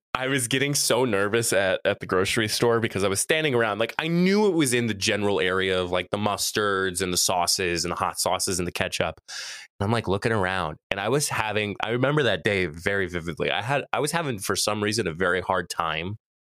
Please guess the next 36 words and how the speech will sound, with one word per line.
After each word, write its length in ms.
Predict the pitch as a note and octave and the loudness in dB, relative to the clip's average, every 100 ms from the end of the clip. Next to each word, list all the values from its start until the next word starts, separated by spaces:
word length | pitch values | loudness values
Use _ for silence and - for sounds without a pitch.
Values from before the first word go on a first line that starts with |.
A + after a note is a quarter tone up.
| _ | _
like, 100 | F2+ | -4
trying 320 | - G2+ F#2 | -2 -2 -2
to 60 | F#2 | -4
find 280 | - F2+ E2+ | -4 -6 -4
stuff 360 | - F2 - | -2 -4 -4
in 80 | F#2+ | -4
the 80 | E2 | -4
grocery 480 | D2 E2+ - A2 A#2 | -4 -4 -2 -2 -2
store. 340 | - B2 C#3 _ _ - - _ - | 0 0 0 _ _ -20 -20 _ -2
Um, 460 | G#2 F#2+ E2 D#2+ - _ _ _ _ | 0 0 -2 -6 -10 _ _ _ _
and 160 | A2+ B2 | -2 0
I 100 | B2+ | 0
was, 160 | C3 | 0
like, 160 | B2 A#2 | 0 -2
kinda 240 | - D3+ | -2 -2
terrified 560 | F3 B2+ A#2+ C3+ C#3+ D3 | 0 0 0 0 -2 -2
because 240 | C#3+ A#2+ | -2 -2
I'm 140 | A2+ G#2+ | -2 -2
like, 240 | G2+ - _ _ _ _ _ _ _ - | -4 -6 _ _ _ _ _ _ _ -2
"How 80 | |
do 80 | A2+ | 0
you 60 | A#2+ | 0
say 200 | - D#3 | 0 -2
it? 120 | G#3 - _ _ _ _ _ _ _ _ | -2 -8 _ _ _ _ _ _ _ _
Worcester, 480 | A#2+ - - C#3+ C3 _ | 0 0 0 -2 -2 _
Worcester, 560 | A2+ B2 B2 - B2 A2+ _ _ _ _ _ | 2 2 0 0 0 -2 _ _ _ _ _
Wor-," 260 | A2+ B2+ - - - - | 2 2 -2 -10 -4 -2
like, 160 | B2 - - | -2 -6 -6
I 100 | C3+ | -2
was 220 | C#3+ D3+ | 0 0
too 180 | - F#3+ | 2 2
nervous 360 | F3+ C#3 D#3+ D#3 | 4 4 2 2
to 100 | - _ | -2 _
ask 380 | F#2+ A2 - - _ | -4 -2 -4 -8 _
an 100 | D3+ | 0
employee 720 | D3+ C3 - A#2 G2+ A2 D3+ | 0 0 2 2 2 0 -2